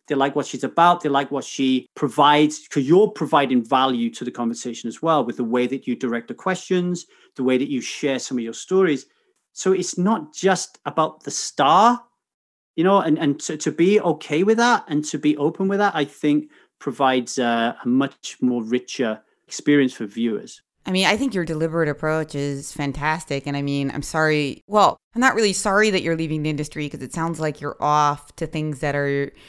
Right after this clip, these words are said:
Speaker 2: you know, so meaningful and require your full attention. I mean, you will be missed.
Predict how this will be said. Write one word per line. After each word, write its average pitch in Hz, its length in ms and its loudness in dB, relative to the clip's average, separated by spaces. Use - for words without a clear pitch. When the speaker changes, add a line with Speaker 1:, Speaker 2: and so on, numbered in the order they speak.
Speaker 2:
you 165 80 -4
know, 165 80 0
so 170 360 2
meaningful 165 680 0
and 147 240 0
require 147 400 0
your 143 180 -2
full 147 220 -4
attention. 139 640 -4
I 156 120 0
mean, 160 120 -2
you 156 120 -4
will 160 160 0
be 147 140 -6
missed. - 760 -6